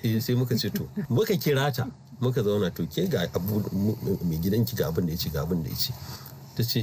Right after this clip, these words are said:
"Eh, yana ɓata min rai ne, in ya, in ya tashi ya san abin da yake yi min rai na ya ɓaci, ni kuma gaskiya ba zan iya kyale shi ba." Ya ce to, muka ce to, "Gashi baya son zama da ke, ya za a yi kenan?" Ta ce to, "Tunda baya son zama da ni ya sallame ni."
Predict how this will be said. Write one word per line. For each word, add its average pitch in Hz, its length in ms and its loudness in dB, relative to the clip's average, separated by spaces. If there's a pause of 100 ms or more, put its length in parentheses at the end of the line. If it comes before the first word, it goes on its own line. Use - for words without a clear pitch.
"Eh, 123 340 4
yana 127 240 2
ɓata 113 320 0
min 107 180 4
rai 107 120 2
ne, 101 180 2
in 98 320 2
ya, 117 160 2
in 123 160 4
ya 117 80 2
tashi 117 320 0
ya 110 80 2
san 127 320 2
abin 104 200 2
da 110 80 -2
yake 110 320 0 (280)
yi 104 340 2
min 131 220 4
rai 120 120 4
na 117 100 4
ya 113 80 2
ɓaci, 117 380 0 (340)
ni 101 80 0
kuma 113 180 4
gaskiya 120 320 2
ba 113 100 4
zan 104 160 2
iya 92 80 0
kyale 92 220 4
shi 80 80 -4
ba." 98 60 2
Ya 117 60 4
ce 117 120 0
to, 98 180 -2 (100)
muka 110 340 4
ce 95 100 0
to, 92 120 -2
"Gashi 90 260 0
baya 135 180 4
son 92 180 -2
zama 82 220 0
da 78 100 -2
ke, 78 140 -2
ya 82 120 2
za 98 100 2
a 104 40 2
yi 98 80 0
kenan?" 80 260 -4 (420)
Ta 135 80 0
ce 123 180 0
to, 190 180 0 (380)
"Tunda 190 180 2
baya 170 180 2
son 160 160 0
zama 151 220 2
da 147 80 2
ni 143 100 4
ya 147 60 4
sallame 123 460 4
ni." 120 80 0